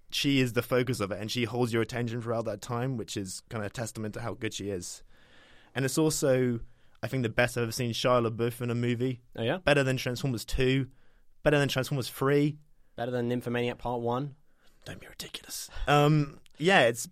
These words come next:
Speaker 1: it's really brilliant casting because Andrea Arnold has this trope in her movies of the sort of enigmatic but volatile male character. I mean, in Wuthering Heights it's Heathcliff, which is maybe the prototype volatile male character.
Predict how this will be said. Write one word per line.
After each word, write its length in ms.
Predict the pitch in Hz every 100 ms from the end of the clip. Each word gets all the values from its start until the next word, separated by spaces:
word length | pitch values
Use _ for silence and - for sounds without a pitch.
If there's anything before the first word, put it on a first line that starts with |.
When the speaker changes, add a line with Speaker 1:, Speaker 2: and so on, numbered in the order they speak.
| 160
Speaker 1:
it's 160 | 151
really 220 | 180 240
brilliant 340 | 185 185 185 156
casting 380 | 156 151 - 113
because 280 | 107 123 113
Andrea 320 | 131 151 151
Arnold 340 | 139 135 113
has 480 | - 127 123 107 -
this 500 | 117 123 110 - - -
trope 420 | - 135 127 127
in 60 |
her 100 | 113
movies 420 | 117 113 110 104 98
of 120 | 95
the 80 | 98
sort 200 | 113 95
of 80 |
enigmatic 720 | 117 113 110 110 107 92 - -
but 160 | 113 104
volatile 840 | 110 117 113 - 113 107 104 101 - _ _ _
male 280 | 113 117 113
character. 640 | - 120 120 110 123 127 - - - - - -
I 80 | 107
mean, 320 | 107 107 95 -
in 100 | 123
Wuthering 260 | 131 107
Heights 180 | 113 107
it's 140 | 90 -
Heathcliff, 420 | 113 - 82 -
which 120 | 92
is 100 | 98
maybe 220 | 104 95
the 60 | 95
prototype 640 | - 104 92 98 90 -
volatile 480 | 107 95 92 95 92
male 180 | 98 92
character. 440 | 90 90 - 92